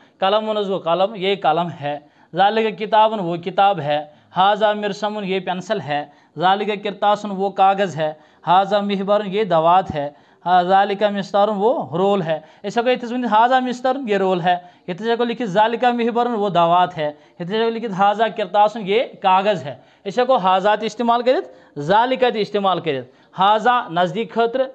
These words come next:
مُذکر خٲطرٕ، واحد خٲطرٕ۔ اور ذالکہ مُذکر خٲطرٕ، واحد خٲطرٕ، مگر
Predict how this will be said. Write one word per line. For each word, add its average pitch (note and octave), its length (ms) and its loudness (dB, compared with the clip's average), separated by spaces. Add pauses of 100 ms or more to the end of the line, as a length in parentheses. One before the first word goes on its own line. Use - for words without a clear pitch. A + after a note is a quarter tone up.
(200)
مُذکر G#3 480 -2
خٲطرٕ، A3+ 440 -2
واحد G3+ 600 0
خٲطرٕ۔ C3+ 300 -6 (320)
اور A3+ 240 2
ذالکہ A#3 760 0 (260)
مُذکر G#3+ 520 0
خٲطرٕ، A#3+ 420 -2 (380)
واحد G#3 480 0
خٲطرٕ، A#3 320 -2
مگر G#3+ 260 0